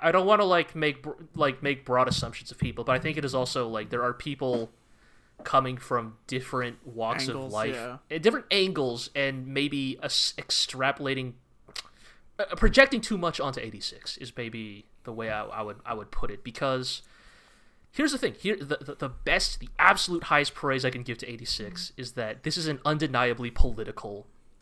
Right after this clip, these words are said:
Speaker 1: piece of fiction. It is capital P po-, political.
Speaker 2: <laughs>
Speaker 1: Like, anyone who's like, "Keep your politics out of my anime," well, too bad. Eighty-six is here,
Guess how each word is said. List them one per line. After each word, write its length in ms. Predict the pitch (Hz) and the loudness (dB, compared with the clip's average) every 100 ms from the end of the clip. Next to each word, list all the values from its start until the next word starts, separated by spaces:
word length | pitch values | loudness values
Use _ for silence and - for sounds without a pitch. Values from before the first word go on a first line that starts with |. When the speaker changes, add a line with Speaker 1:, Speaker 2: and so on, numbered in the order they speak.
| _ _ | _ _
Speaker 1:
piece 200 | - 127 | -8 -8
of 80 | - | -6
fiction. 320 | - 95 - - - - - - - - | -8 -10 -12 -16 -20 -20 -20 -20 -12 -2
It 140 | 131 | 0
is 260 | 147 147 123 - - - | 2 2 0 -10 -20 -16
capital 400 | - 196 196 180 | 4 6 6 4
P 240 | - 170 165 | 10 10 10
po-, 200 | - 143 | 2 0
political. 540 | - 156 147 127 - | 2 2 2 0 -4
Speaker 2:
<laughs> 160 | 175 151 | -4 0
Speaker 1:
Like, 320 | 120 170 - 175 - - | 2 2 6 6 6 6
anyone 400 | 156 202 240 220 | 8 8 8 8
who's 200 | 202 170 | 6 6
like, 160 | 170 - | 4 4
"Keep 160 | 202 | -2
your 80 | 170 | 2
politics 480 | - 180 180 - 190 | 6 6 6 2 2
out 80 | 165 | 2
of 60 | 156 | 2
my 80 | |
anime," 480 | 156 147 165 170 160 170 - 175 - | 0 -2 -2 -2 -2 -4 -12 -16 -8
well, 140 | 123 | -6
too 240 | - 202 | -4 -2
bad. 320 | 165 151 120 117 | 2 4 4 2
Eighty-six 480 | 135 139 - 135 135 | -2 -2 -4 -4 -6
is 120 | 120 | -8
here, 280 | - 117 | -8 -6